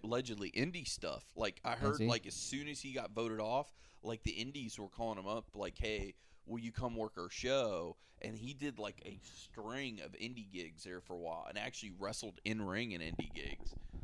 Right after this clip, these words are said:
Speaker 2: Well, he
Speaker 1: So
Speaker 2: just had the most, like, best form in the ring, like, of anybody, uh,
Speaker 1: Yeah.
Speaker 2: women and women. Like, he just looks so natural in the ring, taking bumps.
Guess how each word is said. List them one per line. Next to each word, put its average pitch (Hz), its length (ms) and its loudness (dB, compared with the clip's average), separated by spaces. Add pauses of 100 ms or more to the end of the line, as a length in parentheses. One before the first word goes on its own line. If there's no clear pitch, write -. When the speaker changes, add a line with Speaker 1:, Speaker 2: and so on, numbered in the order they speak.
(140)
Speaker 2:
Well, 127 80 6
he 175 100 12
Speaker 1:
So 214 60 10
Speaker 2:
just 208 140 12
had 170 200 12
the 139 60 12
most, 123 400 10
like, 110 240 8 (320)
best 127 320 8
form 113 360 8
in 104 120 2
the 101 80 2
ring, 104 340 6
like, 104 200 2
of 101 100 0
anybody, 104 640 4
uh, 117 60 6
Speaker 1:
Yeah. 90 260 10
Speaker 2:
women 127 320 10
and 123 140 8
women. 98 280 6
Like, 101 180 4 (360)
he 160 140 6
just 175 200 12
looks - 160 4
so 139 220 10
natural 123 540 10
in 120 140 10
the 117 100 10
ring, 117 340 6
taking 117 340 4
bumps. 113 440 6